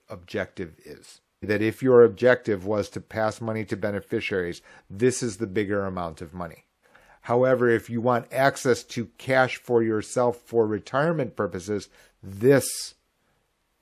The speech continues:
has provided, even with a lower rate of return, a far bigger amount of money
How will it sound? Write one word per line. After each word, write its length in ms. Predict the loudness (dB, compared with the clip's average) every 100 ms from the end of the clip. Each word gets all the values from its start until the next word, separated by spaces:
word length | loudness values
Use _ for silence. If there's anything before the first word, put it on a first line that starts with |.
| _ _ _ _ _ -4
has 240 | -4 -4
provided, 600 | -8 -8 -2 -2 -2 -6
even 420 | -4 0 0 0 2
with 240 | 2 4
a 40 |
lower 680 | 2 2 2 4 4 4 2 2
rate 260 | 6 6
of 160 | 6 2
return, 560 | 0 -4 -6 -6 -6 -10 _ _ _
a 160 | -10 -10
far 960 | -12 _ _ _ -20 _ -2 0 0 -4
bigger 520 | -4 -2 0 2 2
amount 480 | 0 -6 -4 -6 -10
of 140 | -10
money 400 | -8 -8 -10 -16